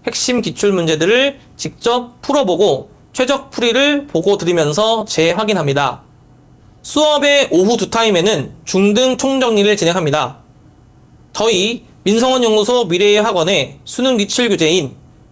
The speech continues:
효자 화이트 일 권은 지난 이십 년간의 고일 산무 기출 문제를 모두 모아 학기별, 수준별로 구성한 수학 교재입니다.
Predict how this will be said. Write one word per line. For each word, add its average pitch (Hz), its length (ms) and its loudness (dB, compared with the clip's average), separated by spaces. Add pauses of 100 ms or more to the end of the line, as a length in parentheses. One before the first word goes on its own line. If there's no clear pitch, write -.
(140)
효자 254 340 0
화이트 240 320 0
일 233 180 0
권은 170 420 0 (360)
지난 233 560 -2
이십 180 260 -2
년간의 180 600 0 (300)
고일 208 360 2
산무 240 300 0
기출 208 280 -2
문제를 196 600 0 (240)
모두 202 260 2
모아 143 440 0 (220)
학기별, 254 720 -2
수준별로 226 600 0
구성한 185 480 -2
수학 - 280 -4
교재입니다. 135 580 -2